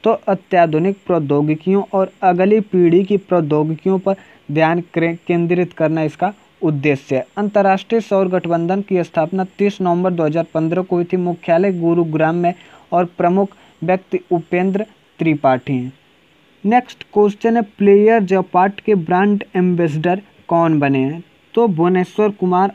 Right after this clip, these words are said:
और स्मृति मंधाना प्लेयर जपाट के ब्रांड एम्बेसडर बने हैं। इस क्वेश्चन का सी ऑप्शन सही है, ए और बी दोनों। अच्छा, प्लेयर जपाट यह एक स्पोर्ट गेमिंग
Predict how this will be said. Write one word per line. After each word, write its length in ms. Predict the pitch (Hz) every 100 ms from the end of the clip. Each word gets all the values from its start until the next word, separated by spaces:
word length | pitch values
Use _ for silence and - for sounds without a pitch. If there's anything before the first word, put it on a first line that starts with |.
| 190
और 180 | 190 -
स्मृति 540 | 185 - 185 180 175 196
मंधाना 640 | 175 165 147 143 160 190 - - _ _
प्लेयर 380 | 196 196 208 220
जपाट 520 | 185 185 175 175 180
के 180 | - 208 226 _ 156
ब्रांड 400 | 156 170 180 170 - 170
एम्बेसडर 500 | 165 156 147 - 147
बने 240 | 143 139
हैं। 180 | 143 147 -
इस 100 | 247
क्वेश्चन 460 | - 208 202 214 214
का 100 | 214
सी 280 | 208 180 165
ऑप्शन 500 | 139 - 170 208 196 - _
सही 200 | 175 151
है, 140 | 135 147 _
ए 100 | 202 202 185
और 200 | 175 160
बी 220 | 175 226 - - - _
दोनों। 440 | 156 147 156 151 131 - _ - - _
अच्छा, 220 | 208 247
प्लेयर 560 | 226 _ 202 196 208 220
जपाट 560 | 190 190 - 202 - - _ _
यह 240 | 202 202 -
एक 180 | 208 208 _
स्पोर्ट 580 | 196 - - 185 208 208 - _ _ _ _ -
गेमिंग 580 | 160 147 175 175 196